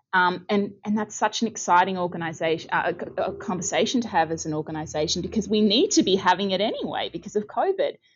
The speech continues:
So to be wedging a few other things in there at the same time is, is really efficient, um, and just really holistic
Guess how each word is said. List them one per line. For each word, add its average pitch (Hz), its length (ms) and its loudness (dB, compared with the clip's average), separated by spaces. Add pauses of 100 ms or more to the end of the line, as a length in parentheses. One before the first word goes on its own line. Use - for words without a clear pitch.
(120)
So 233 200 6
to 233 120 2
be 233 120 4
wedging 254 440 4
a 254 40 4
few 220 280 0
other 233 180 4
things 185 340 -4
in 180 120 -2
there 165 180 -2
at - 80 -8
the 156 80 -20
same 170 260 -6
time 190 520 -2
is, 170 160 -8 (200)
is 190 180 -2
really 226 440 -4
efficient, 202 580 -2 (460)
um, 190 340 4
and 196 100 2
just 214 220 -4
really 226 320 2
holistic 170 560 -4